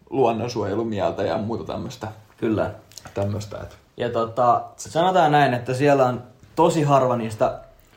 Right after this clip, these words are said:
Speaker 2: sarjan henkilöistä on semmosia, jotka tekis kaiken oikein. Mä luulen, että kaikki on ahneita rahan perään, kaikki tekee jonkinlaisia laittomuuksia, ja mä voin sanoa, että tässä sarjassa tilataan palkkamurhaajia,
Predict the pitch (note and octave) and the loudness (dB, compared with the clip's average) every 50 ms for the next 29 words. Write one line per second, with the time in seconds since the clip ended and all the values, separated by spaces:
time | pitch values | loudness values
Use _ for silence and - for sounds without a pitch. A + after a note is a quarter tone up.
0 | _ _ _ _ _ - - D3 D3+ D3+ C#3+ C3 B2+ B2 C3 C#3+ D3 D3 C#3+ B2 | _ _ _ _ _ 0 4 4 6 6 4 4 2 2 0 0 0 0 0 0
1 | B2 A#2+ A2+ A2 A2 G#2+ G#2 - A2+ A2 G#2 - - - - - B2+ C3 B2 G#2 | 0 0 0 -2 -2 -4 -4 -2 0 0 0 0 -2 -8 -10 -6 -4 -4 -2 -2
2 | B2+ B2 A#2+ A#2 G#2+ G#2+ G2+ G2+ A2+ A2 G2 - - G#2+ G#2+ G#2 - G#2+ G#2 G2+ | -2 -2 -2 -2 -4 -6 -6 -4 -2 -2 -2 -2 -4 -6 -8 -8 -8 -8 -6 -6
3 | G#2 G2+ G2+ - A2+ A2 G#2+ G2+ G2 G2 F#2+ F#2+ F2+ F2 - - F2 F#2+ G2 - | -6 -6 -2 0 0 0 0 -2 -4 -4 -6 -6 -6 -8 -10 -12 -12 -14 -14 -18
4 | _ _ - A2 A#2+ B2 C3 C3 C3 B2+ B2 G#2+ - D#3 E3 F3+ F3 - C#3 B2 | _ _ -6 -4 0 0 2 2 0 0 -4 -4 0 0 0 0 0 0 -2 0
5 | A#2+ B2+ C3+ C3+ B2+ A#2 A2 G#2 G2+ G2+ - B2+ C3+ C3+ B2+ C#3+ C#3+ D3 C#3+ C#3+ | 2 2 2 2 0 -2 -4 -4 -2 -2 -2 -2 -2 -2 -2 0 0 2 2 2
6 | C#3+ C#3+ - - - _ _ _ _ _ _ - D3+ E3+ E3+ E3+ C#3+ - B2 - | 0 -2 -4 -10 -16 _ _ _ _ _ _ -4 -4 -2 -2 -4 -4 -4 -4 -4
7 | A#2+ A#2 A2+ B2+ C3+ D3 C3 A#2+ A2 F#2 F2+ F#2+ - F2+ E2+ E2+ F2 F#2 F#2+ - | -2 -2 0 0 0 0 -2 -2 -2 -2 -2 -4 -6 -6 -6 -4 -4 -6 -6 -6
8 | - B2+ C3 C#3 C#3+ C#3 C#3+ - D#3 D3+ D3 D3 - - - - _ _ _ _ | -6 -6 -4 -4 -4 -4 -6 -4 -2 -2 -2 -2 -4 -12 -20 -20 _ _ _ _
9 | _ _ _ _ - - A#2+ A#2 A2+ A#2 - - - - - _ _ _ _ _ | _ _ _ _ -8 -2 0 2 4 2 2 0 -4 -12 -20 _ _ _ _ _
10 | _ _ _ _ _ _ - - - - B2+ C#3+ D3 C#3+ C#3+ D3 D3 C3+ B2+ - | _ _ _ _ _ _ -16 -12 -6 -2 0 2 2 2 2 2 2 2 0 -2
11 | - B2+ B2 - - C#3 C#3 C#3+ B2+ A2 G#2+ G#2+ - - A2 G#2+ G#2 - - - | -2 -4 -4 -2 -2 0 0 0 0 0 -2 -4 -6 -6 -6 -6 -6 -10 -16 -20
12 | _ _ _ _ - - _ _ _ _ - C#3+ C3+ B2+ A#2+ - A#2+ A2+ A2+ A2 | _ _ _ _ -20 -20 _ _ _ _ 0 2 4 4 2 2 0 0 0 -2
13 | A2 G#2 - - - - G#2+ G#2+ A2+ - - A#2+ B2 B2+ B2+ C3 B2+ B2 C3+ C3+ | -4 -6 -10 -8 -4 0 0 0 0 0 -2 -4 -2 0 -2 -2 0 2 2 4
14 | C3+ C#3+ C#3+ C#3+ | 4 4 2 0